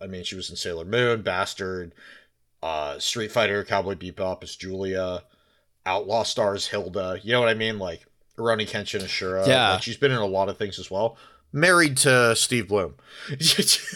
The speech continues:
Speaker 2: Yeah, she's good. Like, s-,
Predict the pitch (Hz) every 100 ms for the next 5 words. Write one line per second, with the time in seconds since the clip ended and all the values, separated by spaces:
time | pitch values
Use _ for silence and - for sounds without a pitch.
0 | - - _ _ _ _ _ _ _ _
1 | - 175 139 - - 240 214 202 135 147
2 | 170 127 127